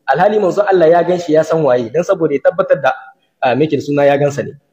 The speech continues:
Sai Abu Bakar ya tashi. Kun ga inda wanne da sai ya noke. To da yake sahabbai ne su masu san alkhairi, sai ya tashi ya ɗaga hannu ya ce, "Ya manzon Allah, ni ne." Sai manzon Allah sallallahu alaihi wasallam ya ce masa, "Allah ya ƙara maka kwaɗayin son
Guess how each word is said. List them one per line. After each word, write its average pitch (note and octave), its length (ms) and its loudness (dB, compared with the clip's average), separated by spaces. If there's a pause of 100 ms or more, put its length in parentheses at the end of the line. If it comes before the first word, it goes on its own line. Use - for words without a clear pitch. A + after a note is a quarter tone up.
(720)
Sai D3+ 540 0 (280)
Abu C3+ 220 0
Bakar D3+ 260 -2 (100)
ya B2+ 60 -2
tashi. B2+ 280 -4
Kun D3 120 -4
ga E3 80 0
inda D3+ 240 2
wanne C#3+ 260 0
da B2 100 0
sai C3 200 -2
ya B2 40 0
noke. C#3+ 320 0 (540)
To C#3 80 -6
da D3 80 0
yake D#3 140 -2
sahabbai C#3+ 420 0
ne D3+ 100 0
su D#3 160 -4
masu C#3 280 -2
san - 40 0 (120)
alkhairi, F3 380 4 (400)
sai D#3+ 200 -2
ya D#3 80 4
tashi D#3+ 260 0
ya C#3+ 60 2
ɗaga C#3+ 240 0
hannu C#3 120 -2
ya C3+ 60 -4
ce, C#3+ 80 -2
"Ya D#3+ 100 4
manzon D#3+ 280 2
Allah, D#3+ 220 2
ni F3 180 2
ne." D#3 120 2 (640)
Sai C#3+ 140 -4
manzon C#3 240 2
Allah C#3 240 2
sallallahu C3 320 0
alaihi - 80 -8
wasallam B2+ 160 -6
ya B2+ 80 -6
ce - 100 -14
masa, B2 180 -10 (120)
"Allah D3 180 0
ya A#2+ 80 -2
ƙara D3+ 300 0
maka C3+ 240 -8
kwaɗayin C#3+ 480 -2
son C#3+ 400 -8